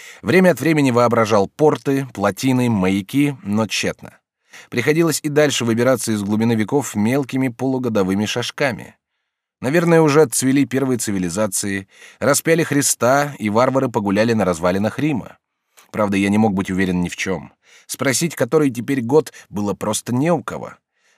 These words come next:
Возможно, какие-то рывки уносили меня дальше, чем на сезон, а, возможно, я неделями топтался на месте.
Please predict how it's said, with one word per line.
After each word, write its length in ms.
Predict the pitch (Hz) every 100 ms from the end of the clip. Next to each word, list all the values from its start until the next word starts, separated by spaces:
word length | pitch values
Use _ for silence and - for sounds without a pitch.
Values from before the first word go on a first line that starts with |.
| -
Возможно, 500 | 165 170 190 160 151
какие-то 400 | 156 170 160 151
рывки 400 | 151 - 165 139
уносили 440 | 117 117 - 131
меня 200 | 117 113
дальше, 400 | 107 123 117 -
чем 240 | 92 107 95
на 80 | 90
сезон, 500 | 98 95 123 131 120 _ _ _
а, 180 | 123 147
возможно, 480 | 165 165 156 160 147
я 160 | 143
неделями 420 | 127 117 117 120 117
топтался 440 | 98 - 87 -
на 140 | 80
месте. 400 | 73 - - -